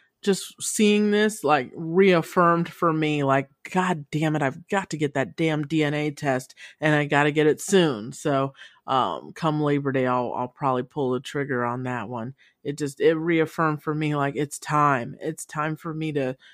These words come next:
figure this shit out and get in touch with that. Um, so I'm excited for that. But man, it was so powerful. I was crying, I was laughing, you know, and, and there's, there's an ugly side, like you said, to, to what's happened to us,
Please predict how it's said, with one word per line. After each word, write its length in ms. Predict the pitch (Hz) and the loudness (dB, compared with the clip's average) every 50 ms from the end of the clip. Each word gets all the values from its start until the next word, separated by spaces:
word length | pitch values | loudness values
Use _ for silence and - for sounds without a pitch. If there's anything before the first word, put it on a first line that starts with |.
| _ _ _ _ | _ _ _ _
figure 400 | _ - 190 180 165 165 160 151 | _ 2 2 2 4 2 0 2
this 180 | 143 156 147 143 | 0 0 -2 -2
shit 280 | - - 165 151 147 | -4 -4 -4 -2 -2
out 340 | 139 123 143 160 151 - - - | 2 4 4 4 4 2 -2 -6
and 260 | 147 139 131 135 135 | -6 -4 -4 -4 -4
get 160 | 131 131 127 135 | -4 -4 -4 -2
in 180 | 135 135 131 | -4 -4 -6
touch 420 | - - 147 117 120 - - - - | -6 -6 -6 -6 -8 -8 -12 -14 -14
with 160 | 104 - _ | -14 -12 _
that. 340 | - 98 82 - 50 50 - _ _ _ _ _ _ _ _ _ _ _ _ | -8 -8 -8 -8 -8 -10 -14 _ _ _ _ _ _ _ _ _ _ _ _
Um, 440 | - 143 143 143 127 95 82 71 - | -4 0 0 2 0 0 -4 -8 -14
so 220 | - - - 147 | -10 -4 -2 0
I'm 180 | 135 131 139 143 | 0 0 0 -2
excited 580 | 139 135 - - - 139 139 143 135 135 131 | -6 -8 -10 -8 -6 -4 -2 -2 -2 -4 -4
for 200 | - - 139 135 | -6 -6 -6 -6
that. 380 | 127 139 135 131 127 120 117 - | -2 0 0 0 0 -2 -4 -6
But 140 | 135 127 113 | -8 -8 -6
man, 540 | 139 156 160 165 160 160 156 156 156 156 - | -6 -4 -2 -2 0 0 -2 -2 -4 -6 -10
it 180 | - 147 160 95 | -12 -14 -10 -10
was 160 | 139 151 - | -10 -10 -10
so 300 | - - - 170 160 160 | -10 -6 -2 -2 -2 -2
powerful. 480 | 156 - 156 156 156 156 156 - 156 147 | -2 -2 0 0 0 0 -2 -4 -4 -4
I 100 | 131 123 | -4 -4
was 160 | 110 117 - | -4 -8 -12
crying, 720 | - - - 190 196 190 185 175 165 160 156 156 151 139 | -16 -8 -4 -2 0 2 2 0 0 -2 -2 -4 -6 -8
I 100 | 117 78 | -10 -10
was 200 | 62 71 - 156 | -12 -14 -12 -6
laughing, 760 | 160 175 185 185 175 170 160 - - 175 165 160 156 151 151 - - - - - _ _ _ _ | 0 2 4 4 4 2 0 -2 -4 -4 -4 -2 -4 -6 -8 -12 -14 -20 -20 -20 _ _ _ _
you 180 | 190 185 170 160 | -4 -2 0 0
know, 220 | 151 143 139 131 | 0 0 -2 -2
and, 340 | - - 151 143 143 135 117 | -4 -6 -8 -8 -8 -8 -8
and 360 | 110 151 151 151 151 147 151 | -6 -6 -4 -4 -6 -6 -4
there's, 540 | - 156 156 151 151 147 - - - - _ _ _ _ _ _ _ _ _ _ | -2 -2 0 -2 -2 -6 -10 -16 -18 -20 _ _ _ _ _ _ _ _ _ _
there's 240 | - 180 175 160 156 | -2 -2 -2 0 0
an 80 | 170 165 | 2 2
ugly 300 | 160 170 190 220 208 190 | 2 2 4 4 2 2
side, 360 | - - 170 151 147 143 139 | 2 2 2 2 2 2 0
like 240 | 147 143 143 143 - | -2 -2 -2 -4 -6
you 60 | 160 | -8
said, 340 | 143 - 170 165 170 170 - | -6 -4 -2 -2 -2 -4 -4
to, 440 | - 170 147 143 139 127 90 92 147 - | -4 -2 -2 -2 -2 -4 -6 -12 -14 -8
to 140 | - 170 156 | -6 -4 -2
what's 260 | 156 160 156 156 - | -2 -2 -4 -4 -4
happened 360 | 160 143 147 160 - 202 185 | 0 0 0 0 0 -2 -2
to 60 | 170 | -2
us, 380 | 156 147 147 151 147 - - | 0 0 0 -2 -4 -6 -12